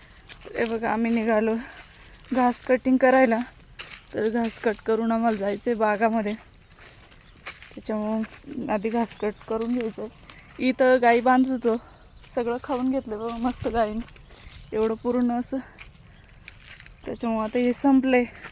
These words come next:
आणि हे खाऊन कंटाळा आलाय, त्यामुळे आता पहिले घास घ्यायला निघालो आम्ही. तर मका ज्या आहे त्या वाळत आल्या आता. हे बघा, पूर्ण पानं जे आहे ते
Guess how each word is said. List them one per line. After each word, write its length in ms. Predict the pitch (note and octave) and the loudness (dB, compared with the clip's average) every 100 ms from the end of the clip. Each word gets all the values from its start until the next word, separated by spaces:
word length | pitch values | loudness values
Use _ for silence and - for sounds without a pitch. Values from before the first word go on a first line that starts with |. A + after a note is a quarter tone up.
| - | -10
आणि 240 | A3 A3 A3+ | -4 0 0
हे 100 | A#3+ | -2
खाऊन 280 | - A#3 A3+ | -2 -2 0
कंटाळा 440 | A#3 A3 A3+ A3 A3+ | -2 -2 0 2 2
आलाय, 200 | A3 A#3 - - - - - - | 2 -6 -10 -20 -20 -20 -20 -12
त्यामुळे 320 | G#3+ G#3 G#3+ G#3 | -6 -4 -2 -4
आता 180 | G#3 | -6
पहिले 280 | G#3+ G#3+ A3+ C4 - - - - - - - - | -6 -4 -2 -4 -8 -20 -20 -20 -20 -20 -20 -6
घास 260 | B3+ A#3+ - | -2 -2 0
घ्यायला 340 | A#3 B3 A3+ | 2 4 4
निघालो 400 | A#3 B3 B3 G#3+ | 2 4 4 2
आम्ही. 260 | G3 F#3+ A3 - - - - - - - - - - - - - | -2 -2 -6 -8 -16 -20 -20 -14 -14 -14 -16 -18 -18 -18 -18 -8
तर 140 | - A#3 | -4 0
मका 360 | A#3+ A#3 B3+ | 0 2 0
ज्या 140 | B3 B3+ | 4 4
आहे 100 | A3+ | 4
त्या 200 | A3 A#3+ - - - - - | 4 2 0 -10 -12 -10 0
वाळत 340 | A3+ G#3+ A#3 | 2 4 6
आल्या 280 | B3 A#3+ A3 | 6 8 6
आता. 180 | G3+ G#3 - - - - - - - - - - - - - - - - - - - - | 4 0 -2 -4 -4 -4 -4 -6 -8 -10 -10 -8 -6 -6 -6 -8 -8 -10 -10 -12 -12 -6
हे 260 | - G3+ G#3 | -2 0 -2
बघा, 220 | G#3 G#3 G#3+ | -4 -6 -8
पूर्ण 280 | A#3 A#3 A#3+ A#3 | -2 2 4 4
पानं 240 | A3+ A3+ A3+ | 2 2 2
जे 120 | A#3 | 2
आहे 80 | G#3 | 2
ते 160 | A#3 | 2